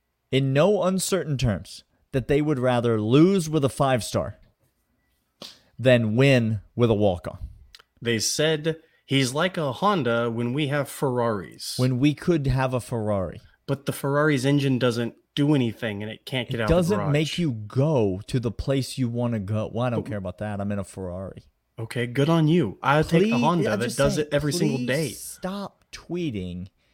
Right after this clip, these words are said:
Speaker 1: Just wait till Georgia gets a five-star quarterback in here in this system under Todd Monken. Do I want a five-star quarterback to be starting for Georgia under Todd Monken? Sure, that'd be fun.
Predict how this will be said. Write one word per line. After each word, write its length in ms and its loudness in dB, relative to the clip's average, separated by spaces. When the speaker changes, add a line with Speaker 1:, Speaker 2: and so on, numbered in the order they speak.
Speaker 1:
Just 380 -2
wait 400 0
till 180 -2
Georgia 540 -2
gets 260 -8
a 80 -6
five-star 680 -4
quarterback 680 -6
in 260 -8
here 420 -6
in 240 -6
this 160 -4
system 540 -10
under 240 -2
Todd 340 -6
Monken. 340 -8
Do 220 -2
I 160 -6
want 280 -6
a 40 -12
five-star 540 -10
quarterback 640 -8
to 100 -14
be 140 -8
starting 440 -10
for 140 -14
Georgia 340 -10
under 160 -8
Todd 320 -10
Monken? 300 -10
Sure, 320 -6
that'd 260 -2
be 120 -6
fun. 340 -8